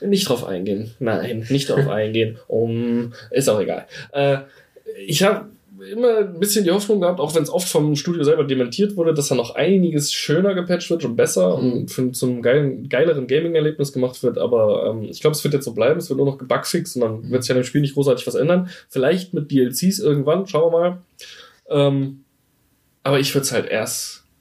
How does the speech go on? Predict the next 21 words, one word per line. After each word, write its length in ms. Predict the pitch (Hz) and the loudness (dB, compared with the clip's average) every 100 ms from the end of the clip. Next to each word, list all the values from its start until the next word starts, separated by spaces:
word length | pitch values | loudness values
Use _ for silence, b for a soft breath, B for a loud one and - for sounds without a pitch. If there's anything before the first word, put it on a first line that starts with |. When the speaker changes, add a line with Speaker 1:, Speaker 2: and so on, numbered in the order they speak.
| - | -6
Speaker 1:
wieder 240 | 139 131 120 | -2 2 2
spielen, 280 | - 120 | 0 -2
oder 120 | 113 101 | 0 0
ich 100 | - | 2
selber 240 | 147 127 | 2 2
werd's 140 | 117 - | 2 0
erst 180 | 107 | -2
wieder, 180 | 120 110 | 0 0
erst 200 | 120 117 | 2 0
wieder 120 | 110 | -2
spielen, 300 | 107 110 107 | -4 -4 -2
wenn's 140 | 104 104 | -2 -2
in 60 | 104 | -4
einem 100 | 92 | -4
eins 220 | 98 - | -6 -6
A 140 | 85 | -8
Zustand 400 | - - - - | -8 -14 -14 -8
ist. 60 | 127 | -2
Speaker 2:
Ja, 320 | 123 113 - | 0 0 -4
verständlich, 520 | 113 - 113 110 101 | -4 0 0 -2 -6
klar. 240 | - 107 | -2 -2